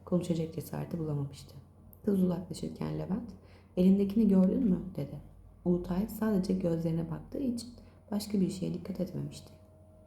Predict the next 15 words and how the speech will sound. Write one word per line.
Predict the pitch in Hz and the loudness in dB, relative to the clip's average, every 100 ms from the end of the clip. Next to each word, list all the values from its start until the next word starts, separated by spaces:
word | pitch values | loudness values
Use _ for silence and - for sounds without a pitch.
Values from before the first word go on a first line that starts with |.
| - - - | -20 -10 2
"Kayıp | 202 202 | 2 2
kedi | - 190 | 2 4
ilanı." | 202 180 156 143 143 143 - | 6 6 4 0 -2 -4 -6
dedi | 147 143 | -4 -4
Levent. | 139 135 139 139 - - - - - - - - - - - - - - - - - - - - - - - - | -4 -4 -8 -12 -16 -14 -12 -14 -18 -20 -20 -20 -20 -20 -20 -20 -20 -20 -20 -20 -20 -20 -20 -20 -20 -20 -20 0
"Ya | 202 226 247 | 4 6 4
o | 240 | 6
da | 226 | 6
kediyi | 226 196 185 196 | 6 6 6 6
bulmak | 180 185 190 | 6 6 4
istiyor | 185 - 151 180 226 - | 0 -2 0 0 -2 0
ya | 190 | 2
da | 202 | 2
kedinin | 190 180 175 175 | 4 4 6 4
sahibi. | 175 160 147 147 147 147 | 2 -2 -2 -4 -4 -6